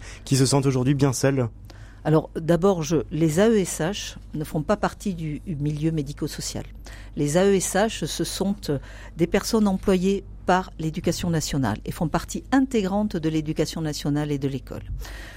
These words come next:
Speaker 2: Euh, aujourd'hui, il y a cent trente mille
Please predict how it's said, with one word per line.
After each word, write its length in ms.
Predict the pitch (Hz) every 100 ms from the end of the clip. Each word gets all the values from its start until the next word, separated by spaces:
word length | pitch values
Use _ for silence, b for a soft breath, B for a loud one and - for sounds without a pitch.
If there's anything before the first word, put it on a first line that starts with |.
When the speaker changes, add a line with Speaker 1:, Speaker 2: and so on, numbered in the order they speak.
| B B 185
Speaker 2:
Euh, 400 | 165 151 139 135
aujourd'hui, 500 | 190 170 208 185 220 -
il 80 | 165
y 80 | 165
a 60 |
cent 220 | 156 214
trente 300 | 214 190 180
mille 300 | 180 175 175